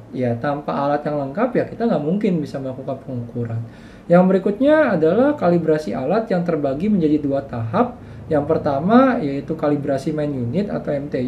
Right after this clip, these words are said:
U dan kalibrasi sensor. Kalibrasi main unit dilakukan pada ruang terbuka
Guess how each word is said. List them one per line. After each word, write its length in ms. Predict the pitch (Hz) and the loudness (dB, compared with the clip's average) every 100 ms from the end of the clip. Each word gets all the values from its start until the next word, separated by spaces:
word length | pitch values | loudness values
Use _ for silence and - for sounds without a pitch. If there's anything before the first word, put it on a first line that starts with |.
| 185 | 2
U 80 | 254 | 2
dan 240 | 165 214 | 2 0
kalibrasi 560 | - 143 123 120 117 170 | -2 -2 -2 -4 -4 -4
sensor. 480 | 139 117 - 117 113 - - - - | -4 -6 -4 -4 -6 -12 -20 -20 -8
Kalibrasi 560 | - 160 170 175 170 196 | 4 6 8 6 6 4
main 160 | 185 180 | 4 4
unit 400 | 160 143 233 202 | 2 4 2 4
dilakukan 560 | 160 160 151 226 233 | 2 2 2 2 2
pada 160 | 180 165 | 4 4
ruang 280 | 160 160 160 | 4 2 0
terbuka 760 | 160 147 117 113 139 170 247 | 0 0 -2 -6 -2 -2 -2